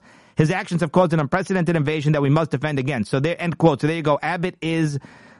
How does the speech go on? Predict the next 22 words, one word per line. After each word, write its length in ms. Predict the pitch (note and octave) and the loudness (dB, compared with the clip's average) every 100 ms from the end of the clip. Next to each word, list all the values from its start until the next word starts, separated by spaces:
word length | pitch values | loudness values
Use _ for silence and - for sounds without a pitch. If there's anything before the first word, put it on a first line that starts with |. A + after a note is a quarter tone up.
| - | 0
um, 280 | C#3+ D3 - | 2 2 2
invoking 720 | D3+ B2 F3+ F#3+ D#3 C3 B2+ B2+ - | 0 2 0 0 -4 -4 -4 -6 -2
Trump's 360 | - F#3 F#3 | 2 2 2
terminology 600 | - D#3+ D#3 E3+ D#3+ D3 | 0 2 2 2 0 0
of 120 | C#3+ | 0
invasion, 600 | C3 A2+ D#3+ F3 B2 A#2 | 2 0 -2 -4 -2 -2
and 200 | B2 B2 | -2 0
good 160 | B2 E3 | 0 0
for 140 | C3 | 0
him. 280 | A#2+ F3+ C#3 | 0 0 -2
Good 220 | A2 F3+ | -2 -2
for 100 | C3 | 0
him. 240 | B2+ E3+ B2+ | 0 0 -2
He's 180 | C3 G2+ | -2 0
right. 380 | G#2+ E3 A2 - - - - - | 0 0 -4 -16 -20 -20 -12 0
Um, 400 | C#3+ C#3+ C#3 B2+ _ _ _ _ _ _ - | 2 4 2 -2 _ _ _ _ _ _ -16
here's 300 | - F3 G3 | -6 -2 0
a 80 | E3 | -2
statement 400 | - F#3 F3 D#3 | -4 -4 -2 2
from 160 | D3+ C3+ | 2 4
twenty-five 420 | E3+ G3+ E3+ E3 | 2 2 2 2
Republican 560 | D3 D3+ D3+ B2 A#2+ | 2 2 2 0 -2